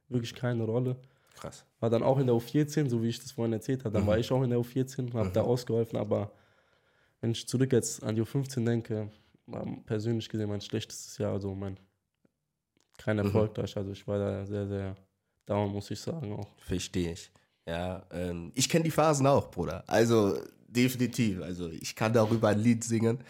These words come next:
Speaker 2: nicht zu spielen, ja, trotzdem zu investieren und mehr zu machen und dann vielleicht nicht das zu bekommen, was man eigentlich denkt oder was einem zusteht. Und ich glaube auch, dass diese Tage,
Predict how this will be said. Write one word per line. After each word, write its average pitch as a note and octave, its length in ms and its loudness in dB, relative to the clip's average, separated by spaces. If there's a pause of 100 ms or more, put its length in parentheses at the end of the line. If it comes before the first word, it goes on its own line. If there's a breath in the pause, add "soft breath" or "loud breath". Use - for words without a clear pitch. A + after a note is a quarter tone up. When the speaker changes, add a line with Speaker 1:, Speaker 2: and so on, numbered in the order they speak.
(280 loud breath)
Speaker 2:
nicht A#2+ 280 4
zu A2 100 0
spielen, A2+ 640 0
ja, G2 420 -4 (200)
trotzdem A#2 500 4
zu A#2 160 2
investieren A2+ 880 6
und F#2 240 -4
mehr A2+ 220 4
zu - 140 -2
machen G#2+ 420 -2
und F#2+ 160 -8
dann F#2+ 180 -2 (300 loud breath)
vielleicht G2 320 2
nicht A2 220 0
das G#2 140 0
zu G2+ 140 -2
bekommen, G2+ 380 0
was G2 200 -4
man F#2+ 160 -2
eigentlich G2 580 -6
denkt A#2+ 280 2
oder F#2+ 220 -2
was G2 160 0
einem F#2+ 400 -4
zusteht. A#2+ 540 -4 (320 loud breath)
Und G2 100 -4
ich F#2 100 -8
glaube G2 320 0
auch, F#2 200 -2
dass - 480 -6
diese G2 260 -2
Tage, A2+ 560 2